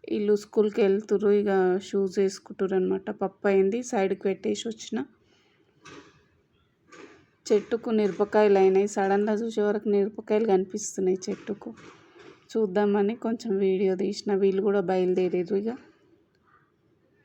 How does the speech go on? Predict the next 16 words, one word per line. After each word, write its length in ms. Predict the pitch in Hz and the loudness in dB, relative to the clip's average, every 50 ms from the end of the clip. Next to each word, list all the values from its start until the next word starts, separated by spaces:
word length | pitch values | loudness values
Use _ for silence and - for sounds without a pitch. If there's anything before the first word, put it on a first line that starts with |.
| _ _ _ _ _ _ _ _ _ _ _ _ _ _ _ _ _ _ _ _ _ _ _ _ _ _ _ _ _ _ _ - | _ _ _ _ _ _ _ _ _ _ _ _ _ _ _ _ _ _ _ _ _ _ _ _ _ _ _ _ _ _ _ -10
ఎప్పుడు 340 | - - 202 - - 226 208 | -6 -6 -6 -4 -2 0 0
ఒకటే 300 | 214 208 220 208 - 220 | 2 2 0 -4 -2 0
మాట 280 | 208 196 196 185 185 196 | 2 4 2 2 2 0
చెప్తా, 440 | 190 185 185 - - - - 214 214 | -2 -2 -2 -4 -10 -8 -6 -2 0
ఎవరు 420 | 214 196 185 202 214 208 202 208 | 0 0 0 -2 -2 -2 -2 -2
పిలిచినా 500 | 226 214 196 190 202 202 - 226 208 202 | -2 -2 -2 -2 -2 -6 -6 -6 -6 -6
పోవద్దని 720 | 202 - - 190 190 185 190 190 185 170 175 185 180 185 | -6 -6 -4 -2 0 2 2 2 0 0 0 0 2 2
చెప్తా. 360 | 185 185 190 - _ - 196 190 | 0 -2 -4 -8 _ -4 -2 -2
వాళ్ళకి 220 | 190 190 196 175 | 0 0 -2 -4
బెజారు 440 | 165 175 196 196 220 208 208 202 202 | -2 -2 -2 0 0 0 2 2 2
వస్తారా 380 | 196 196 - - 190 175 180 | 0 0 -2 -4 -2 0 0
ఆ 200 | 175 180 196 196 | 0 0 0 -2
మాటకి, 540 | 170 175 175 175 175 175 - 208 208 - - | -2 -2 -2 -2 -4 -4 -6 -8 -8 -4 -2
ఎన్నిసార్లు 520 | 190 180 185 202 - 208 196 196 202 202 202 | 0 0 0 -2 -2 -2 -2 0 0 2 2
చెప్తావు 460 | 196 185 190 - _ - 180 175 175 | 0 0 -2 -6 _ -6 -4 -2 -2
అని 280 | 175 180 180 196 247 | -2 -2 -4 -6 -8